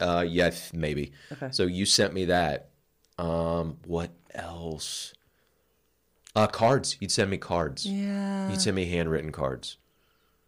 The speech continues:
Speaker 2: Okay.
Speaker 1: And we, like, babe, once we met, there was three weeks when we were apart.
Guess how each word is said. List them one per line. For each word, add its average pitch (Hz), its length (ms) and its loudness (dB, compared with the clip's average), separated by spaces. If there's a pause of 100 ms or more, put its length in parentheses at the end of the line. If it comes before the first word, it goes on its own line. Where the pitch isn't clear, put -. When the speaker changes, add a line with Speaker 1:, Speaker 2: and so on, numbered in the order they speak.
(1700)
Speaker 2:
Okay. 160 440 -4
Speaker 1:
And 104 260 0
we, 135 220 4
like, 110 240 2
babe, 101 260 6
once 127 220 2
we 151 120 2
met, 92 360 4
there 98 120 6
was 92 300 4
three 113 220 4
weeks 117 300 2
when 95 100 -2
we 98 140 2
were 90 100 4
apart. 120 460 4